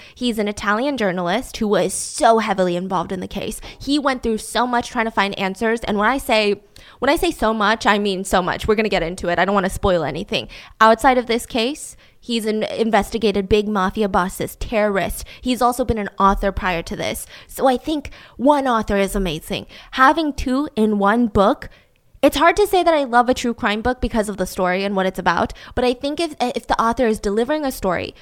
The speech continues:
so heartbreakingly well that you shed tears for the victim, you get flustered and frustrated for the families, and you feel something for these real life people, I mean, that's a good book. That's what the book is supposed to do, and that's what it does. I mean, the whole thing is crazy.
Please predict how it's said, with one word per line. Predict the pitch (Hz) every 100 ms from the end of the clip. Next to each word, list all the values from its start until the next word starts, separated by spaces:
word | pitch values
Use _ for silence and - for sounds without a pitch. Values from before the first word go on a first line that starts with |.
| -
so | - 262 240 285
heartbreakingly | 262 247 254 262 254 254
well | 214 - - - -
that | 240
you | 226 294
shed | - 294
tears | - 247 240
for | 247
the | 226
victim, | 180 196 208
you |
get | 277 269 -
flustered | 262 247 - 233
and | 196 208
frustrated | 269 233 247 214 208
for | 220
the | 190
families, | 233 202 190 160 226 - - - _ -
and | 247 247
you | 320
feel | - 269 359 339
something | - 214 208 175
for | 185 214
these | 208 208
real | 226
life | 233 247
people, | - 208 240 -
I | 233 226
mean, | 214 190 165 - _ _
that's | 208 202
a | 208
good | 208
book. | 262 330 - -
That's | 214 233
what | 220
the |
book | 208 202
is | 208
supposed | 214 254 311
to | 285
do, | 196 - -
and | 190
that's | 180 180
what | 185
it | 180
does. | 151 -
I | 214
mean, | 202
the | -
whole | 214
thing | 190 190
is | - -
crazy. | - - 190 - - 120